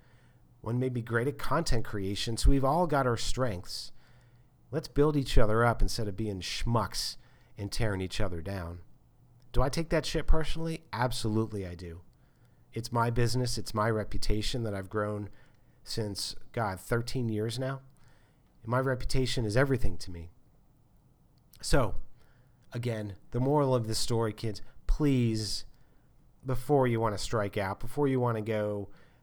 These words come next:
uh, beat a competitor up, you know, work on creating something great instead. You know, align yourself, build something great for your own website, build a, build a podcast, create great content, uh, shine, you know,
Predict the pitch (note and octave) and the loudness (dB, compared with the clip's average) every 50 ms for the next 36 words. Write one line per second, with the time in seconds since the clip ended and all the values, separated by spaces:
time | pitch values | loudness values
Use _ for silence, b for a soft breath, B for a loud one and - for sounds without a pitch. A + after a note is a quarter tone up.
0 | b A2 G#2+ G#2 G2+ G#2 G2+ A#2+ A#2+ A#2+ A#2+ - - A2+ G#2 - A2 G#2+ G#2 G#2 | b -10 -10 -8 -8 -8 -6 -2 -2 0 0 0 -2 0 2 2 2 2 0 -4
1 | G2 G2+ G2+ G2 F#2+ F#2+ F#2+ - - - - b b b b b b b b b | -4 -4 -4 -4 -6 -6 -2 6 6 6 6 b b b b b b b b b
2 | b - - A2+ A2 G#2 G2+ G2 G2 F#2+ F#2+ G2 F#2 _ - _ - _ _ _ | b -18 -12 -10 -10 -8 -8 -10 -10 -12 -12 -14 -16 _ -20 _ -20 _ _ _
3 | _ - D#3+ F3+ G3 F#3+ - F3 D3 B2 A#2+ - D3 C3+ A#2+ A#2 A2 - A#2+ G2+ | _ -8 -4 -4 -4 -2 0 0 0 0 0 0 0 0 2 0 0 0 -2 0
4 | - - G2+ - F#2+ G2 G#2 G2+ F#2+ G2 F#2+ - - G#2+ F#2+ F#2 - - - - | 2 2 2 2 0 -2 -2 -2 -2 -4 -8 -10 -10 -10 -8 -6 -6 -6 -4 -6
5 | F2 E2 E2+ F2+ F#2 - - b b b b b b b b - G#2+ G#2 G2+ - | -6 -6 -8 -10 -10 -10 -12 b b b b b b b b -12 -10 -10 -10 -10
6 | - C3+ C3 C3 C3+ C#3 D3 D#3 D#3 C3+ A#2+ - - G#2+ G#2 - - G#2 C#3+ C#3 | -6 -4 -2 0 0 0 0 0 0 0 0 0 0 -2 -2 0 0 0 0 0
7 | - - D#3+ C#3 - C#3 B2+ G#2 G#2+ A2+ A2+ A#2 - - B2 A2+ G#2+ G#2 F2+ G2+ | -2 -4 -2 4 6 6 6 6 2 -2 -2 -2 -6 -6 -6 -4 -4 -4 -4 -6
8 | G#2+ G#2+ G2+ G2+ G2+ G2 - G#2 - G2+ F#2+ F#2+ F#2+ E2+ - A#2+ A#2 A#2+ A#2+ A#2 | -6 -6 -4 -4 -4 0 0 0 0 0 -4 -6 -6 -4 -2 -2 -2 -2 -2 -4
9 | A2+ G#2+ G#2 G2+ C3 C#3+ C#3+ B2+ A#2 - - G#2+ G2+ G2 - - - G2 F#2+ F#2+ | -4 -6 -4 -2 -2 -2 -2 -4 -6 -4 -4 -4 -4 -6 -4 -2 -2 -2 -2 -2
10 | G2 F#2 - - - B B B B B B B - - - E3 D#3+ D3+ C3+ - | -4 -6 -6 -8 -8 B B B B B B B -12 -4 0 0 0 0 -2 -2
11 | A#2+ A#2+ G#2+ G2 - - A2 G#2+ G2+ G2 - - F#2+ F#2 G2 F#2+ - - b b | -2 -4 -4 -4 -4 -4 -2 -2 -2 0 0 0 0 0 -4 -8 -10 -12 b b
12 | b b b b b b b - G#2+ G2+ G2+ G2 G2 F#2+ F#2 - - - - - | b b b b b b b -12 -10 -8 -8 -8 -10 -12 -14 -16 -20 -14 -10 -6
13 | - - F3 D#3+ C#3 G#2 E2 D#2 E2+ F2 - - - - - - - C#3 D3+ D#3 | 0 2 2 2 2 0 -2 -6 -10 -10 -12 -12 -14 -14 -18 -12 -4 -2 0 0
14 | D#3 D#3 D3 | 0 -2 -6